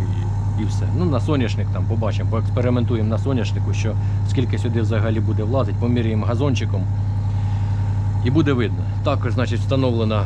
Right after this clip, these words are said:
система картографування вже від Колі Колдона. Поставили отак датчик.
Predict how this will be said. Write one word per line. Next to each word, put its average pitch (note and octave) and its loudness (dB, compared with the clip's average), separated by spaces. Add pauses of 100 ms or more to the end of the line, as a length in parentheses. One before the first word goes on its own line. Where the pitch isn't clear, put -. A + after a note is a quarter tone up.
(240)
система A#2 0
картографування A2 0
вже G#2+ 0
від G2+ 0
Колі G3+ 0
Колдона. B2+ 0
Поставили G#2 0
отак G2+ 0
датчик. - 0